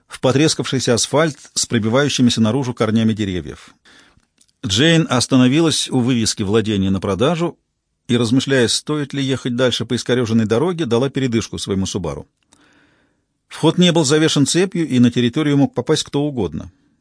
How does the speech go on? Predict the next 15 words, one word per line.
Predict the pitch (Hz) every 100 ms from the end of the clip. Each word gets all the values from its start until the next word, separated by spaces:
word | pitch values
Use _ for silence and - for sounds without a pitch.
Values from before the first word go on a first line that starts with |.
| _ -
Кто | - - 143
угодно | 190 175 147 110 104
мог | 104 101
ждать | 98 90 -
ее | 85
там. | - 80 80 _ _ _ _ _ _ _ _ _ _ -
Вытащив | 110 156 160 - 123 -
свой | - 120 123
мобильный, | 123 113 175 160
Джейн | 101 120 147 147
увидела, | 123 127 123 110
что | -
сигнал | 107 107 123 147
по-прежнему | 117 120 113 120
принимается. | 120 127 120 87 73 - 104